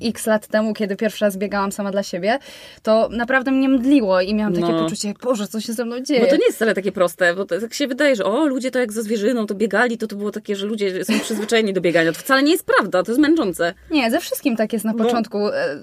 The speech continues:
Speaker 1: nie tylko ze sportem, że po prostu jesteś słaba, tak? Jak coś robisz pierwszy raz,
Speaker 2: Oczywiście.
Speaker 1: no, nie oczekuj jakichś wybitnych wyników.
Speaker 2: Mhm.
Speaker 1: Także
Speaker 2: Więc, y,
Speaker 1: grunt się nie poddać. Taki coaching na pierwszego stycznia.
Speaker 2: Tak, dokładnie.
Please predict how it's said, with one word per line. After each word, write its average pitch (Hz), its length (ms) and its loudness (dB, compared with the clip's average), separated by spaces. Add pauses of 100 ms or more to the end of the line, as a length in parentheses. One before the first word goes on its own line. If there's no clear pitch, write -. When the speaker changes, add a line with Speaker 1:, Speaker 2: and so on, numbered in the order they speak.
(140)
Speaker 1:
nie 226 200 -4
tylko 311 240 0
ze 320 100 0
sportem, 285 440 0
że 233 480 2
po 226 60 -14
prostu 240 320 -6
jesteś 311 260 -2
słaba, 302 440 2
tak? - 280 -12
Jak 214 280 -2
coś 254 180 -2
robisz 247 240 0
pierwszy 277 320 0
raz, 277 180 4
Speaker 2:
Oczywiście. 269 460 -2
Speaker 1:
no, 277 60 0
nie 285 100 4
oczekuj 285 320 2
jakichś 247 280 -2
wybitnych 254 360 -2
wyników. 208 500 0
Speaker 2:
Mhm. 180 300 -2 (600)
Speaker 1:
Także 214 240 4
Speaker 2:
Więc, 226 160 0
y, - 100 -2
Speaker 1:
grunt 240 320 0
się 262 120 -2
nie 277 120 2
poddać. 277 460 -4
Taki 220 240 -4
coaching 233 400 -2
na 214 120 -2
pierwszego 208 340 -6
stycznia. 190 460 -8
Speaker 2:
Tak, 240 320 4
dokładnie. 202 460 2